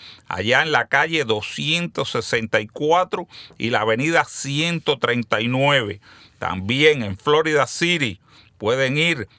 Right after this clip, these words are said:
en el dieciséis cero cero Northwest de la Seis Core. Y como eso,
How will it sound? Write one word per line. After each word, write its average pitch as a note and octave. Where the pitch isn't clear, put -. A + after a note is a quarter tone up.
en G#2
el G#2+
dieciséis A2
cero C#3
cero D#3
Northwest C3+
de G#2
la G2+
Seis C3+
Core. B2
Y A#2+
como D3
eso, F#3